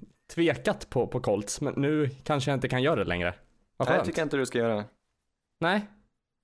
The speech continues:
Speaker 1: D-, där,
Speaker 2: Men det
Speaker 1: där, de, de hade du kunnat få klicka för, om du ville.
Speaker 2: Nej, jag gör en annan gång. Vad,
Speaker 1: Ja.
Speaker 2: vad spännande det blir nu. A F C-racet. Vad synd då att Colts och Titans, eh,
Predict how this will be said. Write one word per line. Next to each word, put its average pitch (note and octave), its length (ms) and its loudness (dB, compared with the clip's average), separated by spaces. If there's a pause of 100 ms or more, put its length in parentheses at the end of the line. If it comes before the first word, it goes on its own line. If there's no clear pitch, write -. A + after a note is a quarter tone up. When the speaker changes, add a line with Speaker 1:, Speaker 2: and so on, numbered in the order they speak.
(560)
Speaker 1:
D-, - 140 -8
där, D3+ 220 2
Speaker 2:
Men A2+ 80 2
det C#3+ 120 4
Speaker 1:
där, C#3+ 180 2
de, D3+ 300 2 (100)
de F#3 140 2
hade C#3 140 2
du B2 40 0
kunnat A#2+ 240 -2
få - 100 -16
klicka G#2 320 -4
för, - 240 -4 (280)
om A2+ 120 -4
du G#2 60 0
ville. F2 240 0 (640)
Speaker 2:
Nej, - 220 -4
jag A#2+ 100 2
gör C#3 80 4
en D3+ 120 0
annan C#3 180 0
gång. A2 260 0
Vad, D#3+ 160 2 (280)
Speaker 1:
Ja. E3+ 200 0 (360)
Speaker 2:
vad - 120 -8
spännande G3 560 2
det D3 120 2
blir D3 180 0
nu. A#2+ 180 2
A C#3+ 160 2
F D3 100 -6
C-racet. D#3 680 0
Vad C#3 320 -2
synd E3+ 280 0
då - 260 -6
att - 340 -8
Colts - 360 -4
och - 220 -10
Titans, G#2+ 540 -2
eh, G2 120 -6